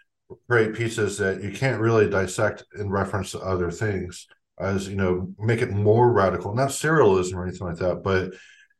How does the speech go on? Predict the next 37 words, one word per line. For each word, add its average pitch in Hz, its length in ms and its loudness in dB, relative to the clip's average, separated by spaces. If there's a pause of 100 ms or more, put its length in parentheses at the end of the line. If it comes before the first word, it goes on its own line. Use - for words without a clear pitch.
(260)
creating, 113 380 4
you 104 80 2
know, 98 160 2
like, 92 200 2
the 90 180 0
chromatic 98 600 0
background 98 680 0
that's 87 200 -4
still 123 460 2 (400)
musically 117 500 0
inclined, 104 720 0 (100)
but 95 560 0
just 101 320 -4
beyond. 95 640 -2 (140)
Um, 95 340 -2
so, 90 460 0 (360)
and 110 180 0
you, 117 180 4
you 120 240 4
look 123 200 4
at 104 200 2
Late 110 200 4
List, 104 380 -2
he 113 100 -4
did 139 220 0
that. 101 280 -2 (1500)
And 113 420 0
it's 110 200 0
very, 156 280 4
very 131 300 4
introspective, 110 640 -4
more 123 220 0
introspective 107 680 -2
than 95 240 -2
his 98 220 -6
most 95 220 -4
popular, 104 680 4